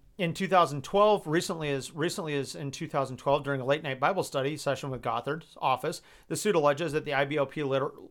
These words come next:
uh, leader, Bill Gothard, rubbed the staffer's thighs very close to her vaginal area. She was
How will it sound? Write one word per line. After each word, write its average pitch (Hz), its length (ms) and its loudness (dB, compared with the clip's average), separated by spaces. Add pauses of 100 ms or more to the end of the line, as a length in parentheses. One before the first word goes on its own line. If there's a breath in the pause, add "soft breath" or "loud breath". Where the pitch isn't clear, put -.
(340)
uh, 139 380 4
leader, 156 520 -2 (220)
Bill 151 160 2
Gothard, 151 420 0 (260 soft breath)
rubbed 202 440 6 (640 soft breath)
the 160 100 -4
staffer's 170 460 2 (260)
thighs 139 400 2
very 165 200 4
close 190 260 0
to 170 100 0
her 147 80 4
vaginal 139 440 -2
area. 120 320 -4 (720)
She 226 240 -4
was 226 580 6